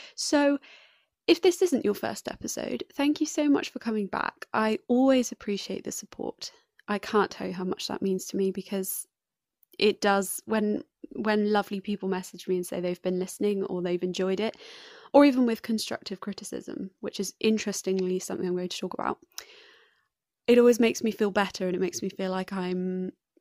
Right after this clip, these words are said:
it reassures me that I'm not just speaking to myself. <laughs> So, yes, I am, just to quickly reintroduce myself, my name is Charlotte, and I am currently a twenty-year-old student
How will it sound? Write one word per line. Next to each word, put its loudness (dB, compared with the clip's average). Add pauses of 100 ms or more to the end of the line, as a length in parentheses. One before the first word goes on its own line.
(280)
it 6
reassures 4
me -4
that -4
I'm -2
not -2
just -8
speaking -6
to -8
myself. -4 (360)
<laughs> 0 (280)
So, 4 (540)
yes, 0
I 0
am, 0 (280)
just -4
to -2
quickly -4
reintroduce 0
myself, -8
my -2
name -2
is -4
Charlotte, -8
and -2
I -2
am -4 (360)
currently -6
a -10
twenty-year-old -6
student -6